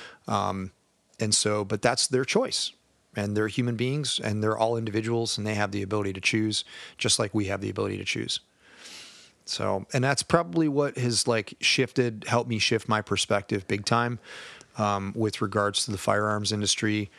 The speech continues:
uh, the precision shooting industry, and, um,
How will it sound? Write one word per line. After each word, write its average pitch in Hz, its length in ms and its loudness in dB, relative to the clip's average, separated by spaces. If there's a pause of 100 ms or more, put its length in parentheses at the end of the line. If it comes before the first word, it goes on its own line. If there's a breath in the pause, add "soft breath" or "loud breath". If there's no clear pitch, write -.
(300 loud breath)
uh, 101 180 0
the 95 60 -4
precision 92 420 -2
shooting 120 340 2
industry, 110 600 0 (640 loud breath)
and, 101 420 -2
um, 95 420 -2